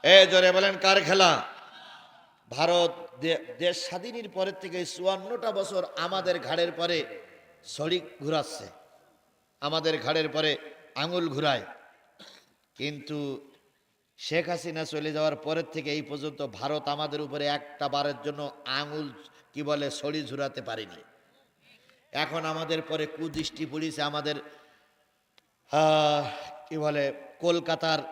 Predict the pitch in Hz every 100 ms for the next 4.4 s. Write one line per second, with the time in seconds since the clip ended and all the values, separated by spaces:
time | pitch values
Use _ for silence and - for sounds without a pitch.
0 | - - - _ _ _ _ _ _ _
1 | _ _ _ _ _ 151 160 156 160 156
2 | 156 135 170 - 165 165 151 160 156 156
3 | 151 156 151 156 151 151 156 147 147 135
4 | 139 143 - 127